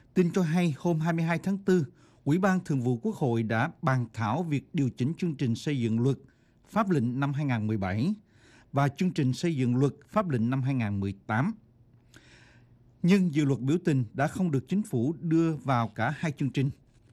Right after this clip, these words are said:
Chính phủ cũng không đưa vào chương trình dự luật thi đua khen thưởng,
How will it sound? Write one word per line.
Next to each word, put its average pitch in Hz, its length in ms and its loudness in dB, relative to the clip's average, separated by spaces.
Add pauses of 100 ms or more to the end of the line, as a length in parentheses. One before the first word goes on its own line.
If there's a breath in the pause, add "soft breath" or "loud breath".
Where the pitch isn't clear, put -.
(420 soft breath)
Chính 220 140 2
phủ 165 420 0
cũng 151 240 0
không 190 280 0
đưa 175 100 4
vào 151 140 0
chương 170 180 -4
trình 127 200 -2
dự 127 140 0
luật 123 180 0 (240)
thi 180 160 0
đua 165 200 2
khen 160 260 -4
thưởng, 127 440 -2